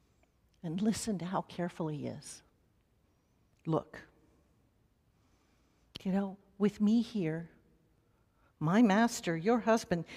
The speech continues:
he has no concern about anything in the house, and he's put everything he has into my hand. There's no one in this household greater than I am.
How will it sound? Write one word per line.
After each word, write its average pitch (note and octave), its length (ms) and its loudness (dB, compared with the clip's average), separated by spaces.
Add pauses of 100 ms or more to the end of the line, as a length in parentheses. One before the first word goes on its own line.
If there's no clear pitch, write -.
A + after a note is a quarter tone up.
he C4 220 -6
has B3+ 240 -2
no D4 460 4
concern B3+ 680 2
about F3 320 0
anything A#3 500 2
in G3 120 0
the G#3 100 2
house, G#3+ 340 2
and G3+ 140 4 (260)
he's D#4+ 300 2
put - 300 2 (200)
everything C4+ 720 6
he A#3+ 260 4
has A#3 340 6
into F#3 240 0
my F3+ 240 4
hand. F3 400 0 (300)
There's D#4 380 4
no B3+ 340 10
one A#3+ 360 6
in A3+ 160 6
this A3 200 4
household F#3+ 680 -2 (580)
greater G#3 440 2
than F#3 260 0
I F#3 280 2
am. E3+ 400 -4